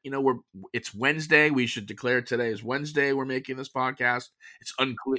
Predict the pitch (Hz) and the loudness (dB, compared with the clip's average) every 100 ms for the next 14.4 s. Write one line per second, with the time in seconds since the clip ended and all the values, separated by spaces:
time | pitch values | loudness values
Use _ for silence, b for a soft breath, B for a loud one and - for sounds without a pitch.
0 | - - 135 127 - 160 170 170 175 B | -4 -2 -2 -2 2 6 6 6 2 B
1 | B B - 151 151 - 143 143 139 139 | B B 0 2 2 -2 4 6 6 6
2 | 135 135 139 143 135 135 135 135 147 - | 4 2 -2 -2 -2 0 2 0 -2 0
3 | 135 135 - b b _ _ 127 123 113 | 2 0 -6 b b _ _ 4 4 2
4 | _ _ _ _ _ - 143 - 165 147 | _ _ _ _ _ 4 4 6 4 4
5 | 131 135 147 165 B B B _ 131 135 | 6 4 4 0 B B B _ 4 4
6 | 135 - 147 170 190 - 143 160 165 156 | 2 0 2 6 4 2 0 4 4 2
7 | - 156 190 196 - 120 147 135 - 139 | 4 8 10 8 4 -2 0 0 2 2
8 | 165 131 104 104 104 107 - 113 113 107 | 2 -2 -6 -8 -8 -10 -6 -6 -6 -6
9 | 107 113 120 110 113 b b b 117 117 | -8 0 2 2 -2 b b b -8 -8
10 | 113 107 120 120 120 120 117 120 120 113 | -8 -12 -10 -6 -4 -4 0 -2 -2 -4
11 | 110 113 113 - - 110 110 107 107 - | 0 2 2 0 -4 -4 -6 -8 -10 -6
12 | 113 110 110 110 110 - 156 151 - 135 | -6 -6 -8 -6 -6 0 2 2 -2 -4
13 | 131 123 117 113 113 117 117 104 101 107 | -4 -2 -2 -4 -6 -8 -6 -6 -8 -6
14 | 120 - 101 | -8 -6 -12